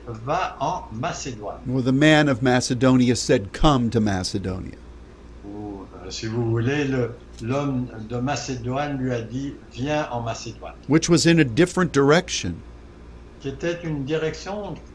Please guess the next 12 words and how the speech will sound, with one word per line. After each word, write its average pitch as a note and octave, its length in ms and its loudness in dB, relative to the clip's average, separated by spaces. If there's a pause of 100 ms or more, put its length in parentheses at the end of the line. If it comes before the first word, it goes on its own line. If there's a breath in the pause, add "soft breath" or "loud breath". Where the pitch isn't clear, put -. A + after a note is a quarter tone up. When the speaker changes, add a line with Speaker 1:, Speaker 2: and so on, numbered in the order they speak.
(180)
Speaker 1:
complètement G3 520 -6
différente. B2 600 -10 (560)
Speaker 2:
There D#3 240 8
was, C#3+ 400 6
uh, C3 280 8 (320)
there E3 120 6
were D#3 140 6
times D#3 600 4
when C3 420 6 (260)
Paul C#3 420 10
said C#3 540 6
that C3+ 200 6